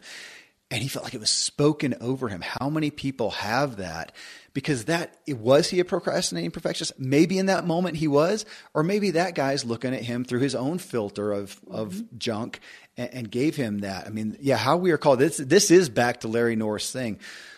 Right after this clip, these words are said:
Speaker 1: to say, you know, to, I, I think to, I'll extrapolate from it to really, really take into focus anything that somebody has said. And do we really accept that? Is that really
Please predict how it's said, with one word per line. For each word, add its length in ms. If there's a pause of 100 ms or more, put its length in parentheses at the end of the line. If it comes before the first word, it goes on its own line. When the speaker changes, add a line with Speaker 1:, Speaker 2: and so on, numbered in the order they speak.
(220)
Speaker 1:
to 480
say, 500 (720)
you 140
know, 100
to, 240 (220)
I, 320
I 80
think 220
to, 220
I'll 200
extrapolate 640
from 160
it 80
to 100 (200)
really, 540 (220)
really 560 (220)
take 280
into 180
focus 440 (140)
anything 720 (260)
that 100
somebody 380
has 160
said. 400 (380)
And 120
do 120
we 80
really 440
accept 360
that? 120
Is 100
that 120
really 640